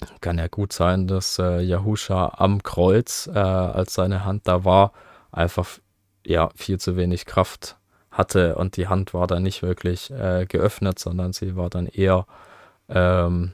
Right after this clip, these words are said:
wie eine Faust, dadurch, dass sie die Kraft dann irgendwann mal verlassen hat. Die, die um etwas schließt, also die Hau-, äh, die Hand, die um etwas schließt. Dann steht, ähm,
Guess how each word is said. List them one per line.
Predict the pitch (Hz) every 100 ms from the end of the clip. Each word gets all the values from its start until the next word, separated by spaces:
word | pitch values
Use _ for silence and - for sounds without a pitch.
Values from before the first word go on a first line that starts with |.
| -
wie | 95
eine | 92 87
Faust, | - 87 101 - - - -
dadurch, | 160 92 90 92 -
dass | -
sie | - 90
die | 92 92
Kraft | - 87 -
dann | 87 87
irgendwann | 82 95 95
mal | 92
verlassen | - 92 85 - 92
hat. | 113 - _ - - - - - _ _ _ _ _ _ -
Die, | 120 131
die | 131 113 120 120 -
um | 117 127 127
etwas | - 107 - 107 95 95 - -
schließt, | - - 101 101 113 - - - - - - _ _ _ _ _ _ _ -
also | 90 - -
die | 85
Hau-, | 90 92 -
äh, | - 98 90 90
die | 87
Hand, | 87 98 - -
die | 90
um | 92
etwas | 104 - -
schließt. | - - 98 127 - _ - - - -
Dann | 95
steht, | 92 - 98 98 - -
ähm, | 98 95 95 92 92